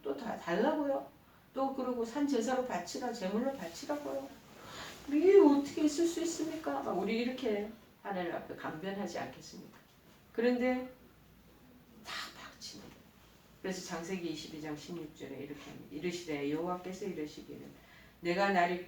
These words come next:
나를 가리켜 맹세하노니 내가 이같이 행하여 내 아들 내 독자도 아끼지 아니하였은즉.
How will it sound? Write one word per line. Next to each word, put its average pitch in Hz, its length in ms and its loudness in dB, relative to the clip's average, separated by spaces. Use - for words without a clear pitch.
나를 160 320 2
가리켜 151 360 -6
맹세하노니 151 1080 -4
내가 170 260 2
이같이 254 540 0
행하여 143 440 -4
내 165 220 2
아들 165 460 2
내 165 240 0
독자도 208 540 -2
아끼지 208 680 -4
아니하였은즉. 139 1300 -2